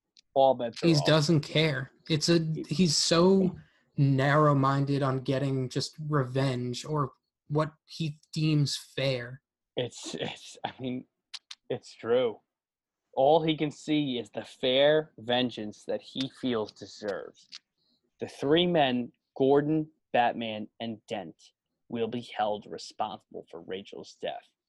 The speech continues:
Speaker 1: Two-Face flips the coin for Batman and shoots him.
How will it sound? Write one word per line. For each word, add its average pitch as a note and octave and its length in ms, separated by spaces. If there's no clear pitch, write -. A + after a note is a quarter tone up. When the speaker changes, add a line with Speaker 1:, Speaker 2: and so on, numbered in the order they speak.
Speaker 1:
Two-Face A2+ 440
flips A2+ 260
the - 100
coin D#3 480
for B2+ 140
Batman C#3 480
and A#2+ 100
shoots - 500
him. G2 200